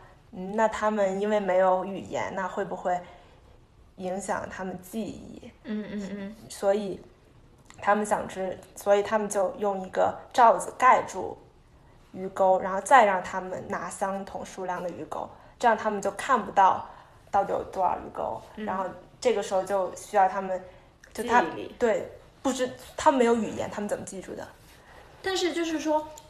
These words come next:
Speaker 2: 你除了语言之外，
Speaker 1: 他
Speaker 2: 你还有图像啊。
Speaker 1: 对。
Speaker 2: 对吧？
Speaker 1: 对，对。
Speaker 2: 就是你信息获取，或者说一个信息在你脑中留下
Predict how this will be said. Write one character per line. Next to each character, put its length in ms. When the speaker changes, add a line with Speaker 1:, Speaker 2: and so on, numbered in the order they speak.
Speaker 2:
你 120
除 140
了 100
语 140
言 160
之 120
外， 100
Speaker 1:
他 60
Speaker 2:
你 60
还 140
有 60
图 200
像 220
啊。 340
Speaker 1:
对。 200
Speaker 2:
对 140
吧？ 80
Speaker 1:
对， 120
对。 180
Speaker 2:
就 140
是 80
你 120
信 300
息 380
获 160
取， 200
或 180
者 100
说 380
一 120
个 80
信 200
息 160
在 180
你 100
脑 240
中 320
留 120
下 380